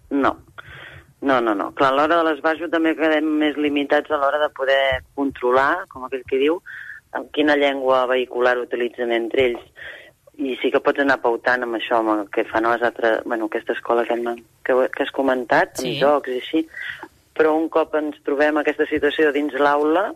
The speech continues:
Speaker 1: que els nanos treballen ara en projectes i en ambients, i la seva llengua de comunicació és el castellà, perquè se n'hi en van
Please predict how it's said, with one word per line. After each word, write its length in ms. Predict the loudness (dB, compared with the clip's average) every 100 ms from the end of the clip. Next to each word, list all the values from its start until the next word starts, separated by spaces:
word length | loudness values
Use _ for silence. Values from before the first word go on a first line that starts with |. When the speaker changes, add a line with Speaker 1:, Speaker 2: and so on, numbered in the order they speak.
| _
Speaker 1:
que 140 | -2
els 140 | -2
nanos 260 | 0 -2 -2
treballen 380 | 0 2 2 2
ara 160 | 0 0
en 100 | -2
projectes 1000 | -4 0 2 0 _ 0 2 2 0 -2
i 240 | -2 0
en 140 | 0 -2
ambients, 640 | -4 0 2 2 0 -6 -14 -18 -16 -18 -20 -20 -12
i 160 | 0 2
la 160 | 2 2
seva 220 | 2 2
llengua 400 | 0 -2 0 2
de 140 | 0
comunicació 920 | -2 -6 -6 -4 0 0 2 2 2 0 0
és 180 | 0 2
el 180 | 0 0
castellà, 460 | 0 0 0 2 2
perquè 240 | 0 -2
se 120 | -4
n'hi 120 | -2 0
en 100 | 2
van 220 | 0 -2